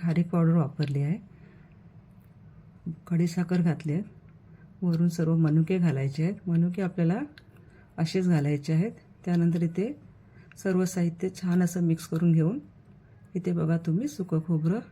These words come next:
आता मी सुकं खोबरं हातानेच चुरवत आहे. हाताने सहज असं सुकं खोबरं बारीक करता येतं.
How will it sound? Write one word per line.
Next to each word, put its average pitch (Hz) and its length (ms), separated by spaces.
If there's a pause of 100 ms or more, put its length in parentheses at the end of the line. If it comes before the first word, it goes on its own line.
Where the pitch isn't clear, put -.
(160)
आता 170 200
मी 170 160
सुकं 170 340
खोबरं 165 200
हातानेच 170 460
चुरवत 147 400
आहे. 156 260 (840)
हाताने 196 320
सहज 202 340
असं 185 180
सुकं 175 360
खोबरं 170 300
बारीक 160 340
करता 160 260
येतं. 147 260